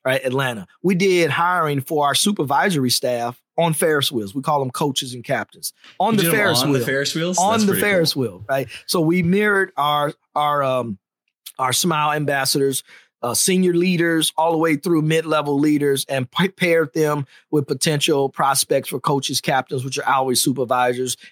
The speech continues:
Speaker 1: and did interviews right there on the Ferris wheel. One of my first engagements here was over, uh, about two blocks away from State Farm Arena,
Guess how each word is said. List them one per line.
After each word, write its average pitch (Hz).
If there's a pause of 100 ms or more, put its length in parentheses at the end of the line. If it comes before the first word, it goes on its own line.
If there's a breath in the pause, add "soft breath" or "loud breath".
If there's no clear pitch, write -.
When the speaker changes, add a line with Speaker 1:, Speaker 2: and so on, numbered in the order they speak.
Speaker 1:
and 135
did 143
interviews 135
right 139
there 135
on 123
the 117
Ferris 123
wheel. 95 (340 loud breath)
One 156
of 156
my 160
first 170
engagements 151
here 147 (180 soft breath)
was 139
over, 151 (240)
uh, 131
about 135
two 202
blocks 160
away 147
from 139
State 143
Farm 135
Arena, 139